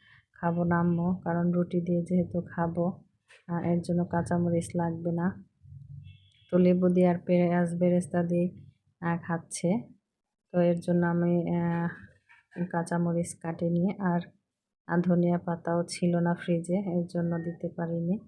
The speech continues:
তো যাই হোক, অনেক, আহ, মজাই হয়েছিল। তো রুটি দিয়ে খেতে ভালোই লেগেছে। তো এটা রাত্রের খাবার খাচ্ছিল ওরা,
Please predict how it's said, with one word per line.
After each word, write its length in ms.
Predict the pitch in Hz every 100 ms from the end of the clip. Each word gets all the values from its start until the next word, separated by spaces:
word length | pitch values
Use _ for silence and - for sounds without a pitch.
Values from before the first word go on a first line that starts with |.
| - _ _ - _ _ _ _
তো 100 | 190
যাই 220 | 185 185
হোক, 280 | 185 180 -
অনেক, 380 | 170 175 175 - - -
আহ, 180 | 175 175
মজাই 400 | 175 170 175 180
হয়েছিল। 600 | 175 170 170 170 165 190 - _ _ _ _ -
তো 140 | 170
রুটি 340 | 175 175 - 175
দিয়ে 400 | 170 170 175 180 - 170
খেতে 300 | - 170 170
ভালোই 360 | 170 175 170 170
লেগেছে। 800 | 170 165 165 165 - 180 - - - - _ - _ - _ _ _ _ _ _ _ _ _ _ _ -
তো 140 | 180 180
এটা 260 | 180 185
রাত্রের 380 | 180 175 - 180 -
খাবার 280 | 175 175 180
খাচ্ছিল 500 | - 175 - 175 175
ওরা, 260 | 170 170